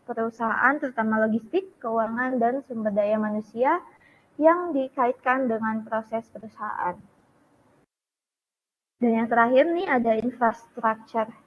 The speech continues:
eh, care berupa sistem dan network management. Eh, bentuknya yaitu elemen fisik pendukung operasional perusahaan yang menjadi peralatan produksi perusahaan untuk memenuhi tuntutan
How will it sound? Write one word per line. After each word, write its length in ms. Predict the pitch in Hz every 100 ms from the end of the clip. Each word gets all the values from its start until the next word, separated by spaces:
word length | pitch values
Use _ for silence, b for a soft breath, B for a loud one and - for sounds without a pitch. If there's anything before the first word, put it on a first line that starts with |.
| _ _ -
eh, 200 | 220 214 220
care 400 | 240 208 294 359 - b b b
berupa 480 | 233 277 294 285 277
sistem 400 | 320 330 - 311 392 - _ _
dan 240 | 240 240 240
network 560 | 240 233 240 240 -
management. 800 | 247 240 240 247 208 208 277 453 _ _ _ _ -
Eh, 760 | 247 240 233 233 226 226 226 226 247 226
bentuknya 480 | 254 285 349 339
yaitu 160 | 302 233
elemen 240 | 240 233 240
fisik 240 | 254 - 254 -
pendukung 720 | 262 254 240 _ 208 220 277 - -
operasional 640 | 233 240 240 233 208 214
perusahaan 640 | 226 247 247 - - 240 370 _ b b -
yang 240 | 294 349
menjadi 400 | 330 302 262 247
peralatan 480 | 285 269 240 226 240
produksi 720 | 240 240 220 214 - 247 330
perusahaan 920 | 359 - 262 254 233 214 - 220 262 381 359
untuk 320 | 302 339 381
memenuhi 640 | 370 320 285 277 285 302
tuntutan 480 | 302 277 269 247 247